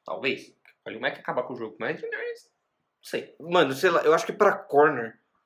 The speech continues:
Speaker 2: eu sou da filosofia que pra corner que marca em man,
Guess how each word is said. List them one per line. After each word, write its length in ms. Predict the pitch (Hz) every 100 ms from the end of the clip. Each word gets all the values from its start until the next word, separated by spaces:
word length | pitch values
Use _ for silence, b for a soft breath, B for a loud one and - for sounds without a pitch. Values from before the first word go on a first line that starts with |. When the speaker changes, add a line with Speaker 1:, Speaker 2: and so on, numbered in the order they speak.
| _ _ _
Speaker 2:
eu 160 | 156 202
sou 120 | 202
da 80 | 165
filosofia 400 | 160 147 143 156
que 260 | 151 - _ _
pra 140 | 190 180
corner 440 | - 165 160 143
que 80 | 143
marca 300 | 139 135 135
em 160 | 131 120
man, 300 | 131 139